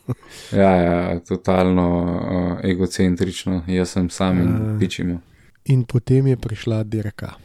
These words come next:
Speaker 2: Ja, jaz moram reči, da s-, štart in naslednje štiri kroge sem vriskal od veselja,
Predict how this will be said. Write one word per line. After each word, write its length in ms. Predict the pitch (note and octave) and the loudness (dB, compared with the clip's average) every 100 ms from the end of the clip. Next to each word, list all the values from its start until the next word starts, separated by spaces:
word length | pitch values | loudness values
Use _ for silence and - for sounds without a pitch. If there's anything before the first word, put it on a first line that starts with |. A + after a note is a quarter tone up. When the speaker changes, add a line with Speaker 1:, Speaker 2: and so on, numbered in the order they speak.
| - - | -20 -18
Speaker 2:
Ja, 420 | - F2+ G2 A#2 G#2 - _ | -8 -4 -4 -6 -8 -16 _
jaz 300 | G2 - - | -6 -6 -6
moram 300 | G#2+ G#2+ G2 | -4 -2 -2
reči, 300 | G2+ G2+ F#2 | -2 -4 -2
da 180 | F#2+ F2+ F2 - - | 0 2 0 -4 -10
s-, 500 | - - - - - - | -14 -18 -18 -18 -12 -10
štart 760 | - - G#2 A2+ G#2 - - _ _ _ | -8 0 2 2 -2 -14 -20 _ _ _
in 360 | B2+ G2 F#2+ F#2 | -4 -2 0 -2
naslednje 520 | F#2 - G#2 G2+ G2+ | -4 -2 0 2 0
štiri 340 | F#2 G#2 G2+ G#2 | 0 -2 -2 -2
kroge 420 | G#2 G2+ G2 F#2 | -2 -2 0 -2
sem 540 | - F#2 F2+ F2+ F2 - _ _ - _ | -2 -4 -2 -4 -6 -12 _ _ -20 _
vriskal 420 | - G#2 G#2 - G#2+ | -2 0 0 0 0
od 80 | |
veselja, 540 | F#2+ F2 G2 F#2+ F#2 | 2 0 0 2 2